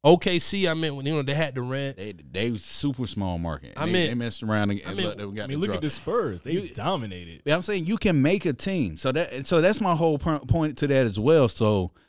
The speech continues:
Speaker 2: if we speak to that, so let's, let's define a superstar. You know what I'm saying? You, you got
Speaker 1: A s-
Speaker 2: Bronze and stuff like that. That, that makes sense. You know, he's hyped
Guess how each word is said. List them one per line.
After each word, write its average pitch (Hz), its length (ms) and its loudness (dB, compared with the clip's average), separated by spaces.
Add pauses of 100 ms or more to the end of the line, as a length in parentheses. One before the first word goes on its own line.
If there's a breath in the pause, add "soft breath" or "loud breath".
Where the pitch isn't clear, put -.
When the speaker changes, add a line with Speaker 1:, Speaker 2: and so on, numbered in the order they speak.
(420)
Speaker 2:
if 131 160 0
we 190 80 0
speak 185 320 -2
to 143 160 -2
that, 107 240 2
so 113 160 0
let's, 170 400 0
let's 151 240 0
define 139 640 2
a 95 60 -4
superstar. 82 840 -2
You 98 80 -4
know 120 80 2
what 120 40 0
I'm 110 40 0
saying? 117 240 0
You, 110 120 2
you 113 200 0
got 131 300 2
Speaker 1:
A - 60 -20
s- - 120 -20
Speaker 2:
Bronze 113 720 0
and 113 100 -6
stuff 107 300 0
like 95 200 2
that. 95 180 -2
That, 120 300 0
that 180 180 2
makes 139 220 -2
sense. 135 280 -8
You 113 80 -4
know, 110 240 -2
he's 147 380 -2
hyped 131 300 -6